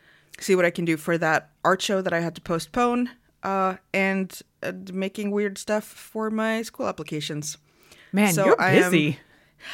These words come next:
Speaker 1: I am. I am too busy. Uh,
Speaker 2: You're like,
Speaker 1: what
Speaker 2: "Two
Speaker 1: about
Speaker 2: years
Speaker 1: you?
Speaker 2: of doing nothing
Speaker 1: <laughs>
Speaker 2: means I will do everything now."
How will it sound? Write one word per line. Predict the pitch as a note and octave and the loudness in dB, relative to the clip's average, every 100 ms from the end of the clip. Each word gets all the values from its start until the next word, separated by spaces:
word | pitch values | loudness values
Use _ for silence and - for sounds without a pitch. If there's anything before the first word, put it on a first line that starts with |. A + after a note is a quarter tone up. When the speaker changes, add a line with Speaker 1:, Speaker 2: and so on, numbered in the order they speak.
| - - E3+ | -16 -2 2
Speaker 1:
I | G3 B3+ | 2 2
am. | G3+ B3 C#3+ | 2 2 4
I | F#3+ | 4
am | A#3 D#3 | 4 0
too | D3 G#3+ F#3 | -6 -6 -2
busy. | D#3 C#3 C#3+ C3+ D3 _ - _ _ F#3 | 0 0 -2 -6 -10 _ -20 _ _ 2
Uh, | G3 | 6
Speaker 2:
You're | A#3 | 6
like, | A#3 A3+ | 6 6
Speaker 1:
what | B3 C#4 | 4 6
Speaker 2:
"Two | |
Speaker 1:
about | F#4 | 6
Speaker 2:
years | F4 D#4+ | 6 4
Speaker 1:
you? | D4 | 0
Speaker 2:
of | A#3 | 2
doing | D4 D4 | 2 4
nothing | B3+ C#4 G#3 F3+ | 2 2 4 4
Speaker 1:
<laughs> | F3 | 4
Speaker 2:
means | E3+ D#3+ | 2 2
I | E3 | 2
will | E3 D#3+ | 2 0
do | C#3+ - | -2 2
everything | D#3 D3 C#3+ C#3+ C3+ | 2 2 -2 -2 -2
now." | C3+ - E3+ | -4 0 -2